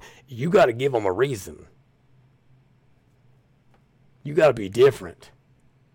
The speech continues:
You gotta shake stuff up. And I don't see any of these,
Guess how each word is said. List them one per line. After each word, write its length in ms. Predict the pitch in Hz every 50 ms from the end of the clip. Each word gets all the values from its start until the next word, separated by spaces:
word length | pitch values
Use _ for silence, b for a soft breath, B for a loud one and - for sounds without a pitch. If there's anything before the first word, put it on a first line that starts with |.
| _ _ _ _ _ _ _ _ _
You 120 | - 139
gotta 160 | 151 143 120 -
shake 320 | - - - 131 131 123
stuff 320 | - - - 127 113 -
up. 300 | 143 147 135 104 95 - _ _ _ _ _ _ _ _ _ _ _ _ _ _ _ _ _ _ _ _ _ _ _ _ _ _ _ _ _ _ _ _ _ _ _ _ _ _ _ _ _ _ _ _ _ _ _ _ _ _ _ _ _ _ _ _ _ _ _ _ _ _ _ _ _ _ _ _ _ _ _ _ _ _ _ _ _ _ _ _ - _ _ _ _ _ _ _ _ _ _ _ _ _ _ _ -
And 120 | 107 104 101
I 80 | 104
don't 340 | 117 - - 131 139 151 135
see 260 | - - 147 143 135 -
any 140 | 131 120 120
of 40 | 117
these, 140 | 104 107